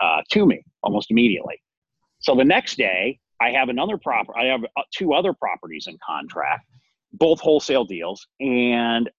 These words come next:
the seller, or I'm sorry, I'm the seller, the buyer wants to extend escrow. Well, the problem is in this situation, the way escrow works is you put down an earnest money deposit. Well, this guy's got, like, I think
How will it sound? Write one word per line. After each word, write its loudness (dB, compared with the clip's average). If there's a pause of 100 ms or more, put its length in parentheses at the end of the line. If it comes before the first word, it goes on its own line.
(140)
the -2
seller, 2 (280)
or 4
I'm 4
sorry, -8
I'm 0
the -4
seller, -10 (260)
the 0
buyer 2 (880)
wants -2
to 0 (320)
extend -6
escrow. -4
Well, 0
the -2 (100)
problem 2
is -4
in -4
this -2
situation, -4
the -8
way 2
escrow -2
works 2
is -6 (500)
you 2
put 0
down 2
an 2
earnest 4
money -4
deposit. -10
Well, -6
this -4
guy's 0
got, -2
like, -4
I -12
think -12